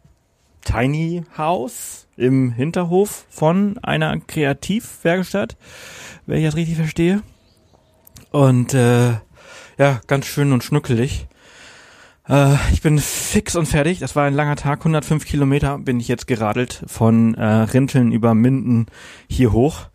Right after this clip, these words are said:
Und, äh, leider hatte sehr viel, äh, zu heute, weil viel Ruhetag war. Und entsprechend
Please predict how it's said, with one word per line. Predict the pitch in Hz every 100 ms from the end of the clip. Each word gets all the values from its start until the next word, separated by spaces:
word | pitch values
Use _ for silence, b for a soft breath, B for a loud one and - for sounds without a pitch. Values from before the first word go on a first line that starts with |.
| B B B B B B
Und, | 120 120 117
äh, | 127 120 127 123 113 B B B
leider | - 127 165 180 151
hatte | 151 151 135
sehr | 120 151
viel, | 185 196 190 190 -
äh, | 160 165 160
zu | - 240 269 277 269 -
heute, | 139 147 208 214
weil | 151 143 127
viel | 117 -
Ruhetag | 147 165 233 - 113 101 104
war. | 101 135 208 B B B B B B
Und | B 127 123
entsprechend | 123 - 135 - 151 143